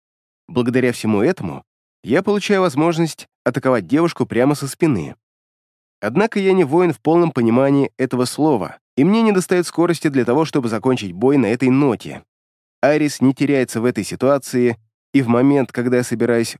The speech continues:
уже ударить, разворачивается, даже несмотря на созданное сопротивление, практически на девяносто градусов, и хватается рукой за мой воротник. Со стороны кажется,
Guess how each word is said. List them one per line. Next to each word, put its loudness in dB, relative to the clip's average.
уже 0
ударить, -2
разворачивается, 0
даже 0
несмотря 2
на 2
созданное 0
сопротивление, 0
практически -2
на 4
девяносто 0
градусов, -2
и 0
хватается 0
рукой 2
за 0
мой 4
воротник. -2
Со -2
стороны 0
кажется, -4